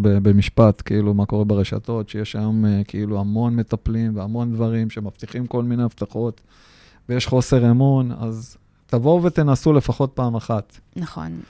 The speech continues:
Speaker 2: יש גל מטורף, אני גם חושבת שזה מאז הקורונה. בכללי, יש גל אימפקט מטורף של כל מיני מטפלים, שהיום כל בן אדם, שוב, אנחנו לא מזלזלים באף אחד, וכל, כל, אה, מטפל מונח בכ-,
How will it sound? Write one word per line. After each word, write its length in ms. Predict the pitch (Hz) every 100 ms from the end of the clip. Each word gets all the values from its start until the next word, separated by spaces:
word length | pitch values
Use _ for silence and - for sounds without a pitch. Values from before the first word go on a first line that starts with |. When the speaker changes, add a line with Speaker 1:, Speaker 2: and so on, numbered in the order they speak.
| -
Speaker 2:
יש 240 | 202 196
גל 260 | 175 196 196
מטורף, 540 | 196 190 165 165 180 170
אני 100 | 165
גם 120 | 160
חושבת 340 | - 226 254
שזה 180 | 262 202
מאז 240 | 175 180
הקורונה. 560 | 185 - 160 156 160 147 135 _ _ _ _ -
בכללי, 280 | - 165
יש 200 | 208 190
גל 340 | 170 185 202 196 180 -
אימפקט 420 | 202 214 220 -
מטורף 400 | 175 - 160 170
של 100 | -
כל 140 | - 185
מיני 220 | 180 180
מטפלים, 460 | 180 165 - 220
שהיום 240 | 226 170 190
כל 220 | - 196
בן 160 | 196 175
אדם, 240 | 175 208 208 _ _
שוב, 320 | - - 254 196
אנחנו 200 | - 202
לא 60 |
מזלזלים 520 | 202 220 190 190 202
באף 340 | 180 - 208 -
אחד, 240 | 214 233 202
וכל, 420 | 175 - 208 208 214 _ _ _ _
כל, 220 | - 214 214 220
אה, 160 | 196 170
מטפל 360 | 165 - 170 220
מונח 380 | 190 180 180 -
בכ-, 220 | 185